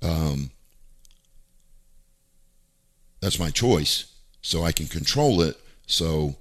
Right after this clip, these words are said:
I do work out, and I hope I continue to work out consistently so that that never happens.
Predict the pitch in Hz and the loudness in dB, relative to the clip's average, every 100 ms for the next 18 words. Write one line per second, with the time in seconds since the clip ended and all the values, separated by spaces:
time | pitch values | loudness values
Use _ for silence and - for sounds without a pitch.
0 | - - - _ _ - - 82 76 69 | -16 -20 -20 _ _ -18 -8 -4 -2 -2
1 | 82 73 76 71 78 71 71 - - 78 | -2 -2 -2 -4 -4 -4 -4 -8 -10 -6
2 | 71 78 73 - 71 - 123 117 90 73 | -4 -4 -6 -8 -8 -4 -2 0 0 -2
3 | - 71 71 69 - 69 67 - - 69 | -6 -6 -4 -6 -6 -6 -6 -8 -10 -6
4 | - - 113 - - - - - - - | -4 -2 -4 -6 -10 -12 -14 -14 -20 -20
5 | - 78 76 65 76 67 76 65 80 76 | -12 -8 -8 -6 -6 -4 -6 -6 -6 -6
6 | 71 - - - | -6 -10 -14 -16